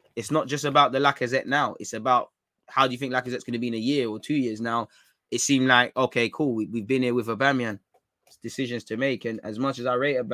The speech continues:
uh, Lacazette, we've been here before with people's contracts running down, playing well and stuff. I don't, I'm not saying Lacazette is gonna rest on his laurels and things like that.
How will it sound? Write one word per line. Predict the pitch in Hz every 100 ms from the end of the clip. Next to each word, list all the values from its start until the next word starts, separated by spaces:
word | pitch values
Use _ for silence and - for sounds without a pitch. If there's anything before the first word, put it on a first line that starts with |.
| 110
uh, | 120 - -
Lacazette, | 110 - 104 113 - _ _ _
we've | 101 98
been | 131 131
here | 117
before | 113 - 143 131
with | 107
people's | 123 120 117 -
contracts | 127 120 120 - 120
running | 120 117
down, | 117 117 107
playing | 123 120 117
well | 113 127 123
and | 107
stuff. | 107 104
I | -
don't, | 101 127
I'm | 123
not | 120
saying | - 131 127
Lacazette | 123 123 117 123
is | 120 107 _ _ -
gonna | 117
rest | 120 131 -
on | 123
his | 113 110
laurels | 139 147 117
and | 117 -
things | 120 107
like | 113 107 -
that. | 110